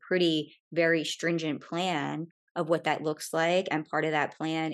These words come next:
is the plan to actually get off the medication as well, short-term plan as a tool to help in the therapeutic process as needed. And do not even get me started about Canada, because I feel like I need to do a whole episode about that. I've been gathering information from therapists in Canada because I'm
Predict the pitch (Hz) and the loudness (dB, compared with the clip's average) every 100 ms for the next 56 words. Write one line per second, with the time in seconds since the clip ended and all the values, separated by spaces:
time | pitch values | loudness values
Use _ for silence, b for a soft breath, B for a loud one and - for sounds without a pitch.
0 | 156 151 147 147 - - 156 147 151 151 | -2 -2 -2 -4 -6 -4 -4 -2 -2 -2
1 | 139 139 143 143 143 147 147 151 147 - | -2 -2 -6 -2 -2 -2 -2 -2 -2 -2
2 | 139 - 143 151 175 151 82 - - 151 | -4 -4 -6 -2 0 2 2 -2 -4 -2
3 | 139 - 143 135 156 208 185 147 143 156 | -2 -2 -4 -4 -4 0 2 0 -2 -6
4 | _ _ 175 170 175 156 143 143 151 - | _ _ -4 -4 -2 0 0 0 -8 -4
5 | 147 139 - - 160 156 156 139 127 160 | -2 0 -4 -6 -4 -4 -2 -4 -4 -4
6 | 151 - 135 135 139 - 143 147 147 147 | -6 -4 -6 -4 -6 -4 -2 -2 -2 -4
7 | 160 - _ _ 160 160 151 71 - - | -6 -12 _ _ -2 0 0 -4 -8 -12
8 | _ 165 156 143 143 156 240 254 208 160 | _ -4 -2 -2 2 4 6 6 4 2
9 | 170 160 151 143 139 - - 165 170 175 | 0 0 0 0 -2 -2 -4 -2 2 2
10 | 170 175 175 B _ 170 170 160 143 135 | 2 0 -4 B _ -8 -2 0 2 0
11 | 131 - - _ _ _ _ _ - 175 | -2 -8 -12 _ _ _ _ _ -4 2
12 | 185 175 170 160 151 147 151 139 170 196 | 2 4 2 0 -2 -4 -4 2 4 4
13 | 220 220 220 202 165 160 143 139 135 151 | 2 -2 0 0 0 0 -2 -2 -4 -6
14 | 151 143 143 160 185 180 170 170 156 151 | -6 -2 0 2 2 -2 -2 -4 -2 -2
15 | 156 147 147 170 185 190 180 175 - 160 | -4 -6 -2 0 2 0 -4 -4 -4 -2
16 | 156 156 151 - 147 143 | 2 2 0 -6 -6 -6